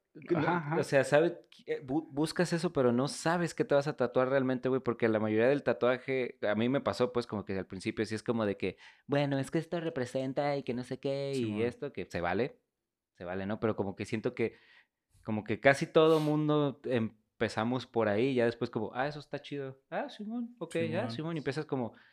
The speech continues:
Speaker 1: a, a encontrarte con tatuajes que te empiezan a gustar con
Speaker 3: Simón.
Speaker 1: flashes y te los pones.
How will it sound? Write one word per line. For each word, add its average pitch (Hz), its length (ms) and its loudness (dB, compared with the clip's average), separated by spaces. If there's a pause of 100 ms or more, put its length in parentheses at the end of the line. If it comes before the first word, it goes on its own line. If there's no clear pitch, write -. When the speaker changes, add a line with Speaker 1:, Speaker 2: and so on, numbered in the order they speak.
(220)
Speaker 1:
a, 107 260 -4
a 104 300 -2
encontrarte 117 840 2
con 98 260 -2
tatuajes 107 640 -2
que 110 100 -6
te - 100 -10
empiezan 104 380 -6
a 117 40 -4
gustar 104 360 -10
con 110 140 -8
Speaker 3:
Simón. 95 240 -4
Speaker 1:
flashes 101 260 -6
y 98 60 -14
te - 120 -16
los 82 160 -16
pones. 107 380 -8